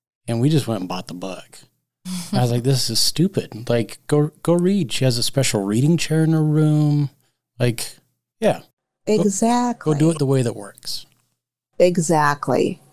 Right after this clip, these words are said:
Speaker 2: Yeah. And the same is true for pretty much any subject. Like, you know, if your child's an auditory learner rather than, you know,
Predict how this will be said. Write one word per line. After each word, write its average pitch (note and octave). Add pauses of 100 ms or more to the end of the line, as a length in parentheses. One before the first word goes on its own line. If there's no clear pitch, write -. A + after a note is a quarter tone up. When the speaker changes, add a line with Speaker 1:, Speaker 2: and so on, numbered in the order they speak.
Speaker 2:
Yeah. C#3
And D#3
the F#3
same A3
is F#3+
true F#3
for F3
pretty E3
much D3+
any D3+
subject. -
Like, -
you E3+
know, D3+
if -
your E3+
child's F#3
an E3+
auditory G#3
learner G#3+
rather D#3
than, D#3 (580)
you D#3+
know, D3+